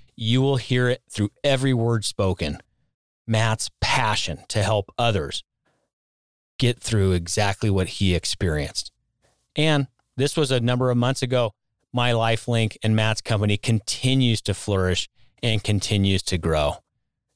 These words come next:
Do check it out, episode nine. Then, of course, in episode thirty-six, Healing Healthcare from the Inside Out with Sonia Rhodes. She's the C E O of the Experience Lab.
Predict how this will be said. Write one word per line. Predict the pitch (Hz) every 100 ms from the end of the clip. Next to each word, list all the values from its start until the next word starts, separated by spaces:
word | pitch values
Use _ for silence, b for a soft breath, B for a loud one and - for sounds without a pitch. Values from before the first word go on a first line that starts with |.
| _ -
Do | 123
check | - 113 104
it |
out, | 95 92 -
episode | 113 101 107 110 92
nine. | 82 73 71 - _ _ _ _ _ _ _ _ _
Then, | 123
of | 113
course, | 135 117 - - _ -
in | 127
episode | 123 127 127 117
thirty-six, | 123 117 - 131 123 - - _ _
Healing | - 143 135
Healthcare | 110 127 123 - 127 117
from | 117
the | 110
Inside | 107 - 110 107
Out | 104 113 - _
with | 117
Sonia | - 117 110 104
Rhodes. | 101 104 113 - _ _ _ _
She's | - 139 127
the | 123
C | - 131 113
E | 110
O |
of | 107
the | 101
Experience | 101 - - 95 95 90 92
Lab. | 87 85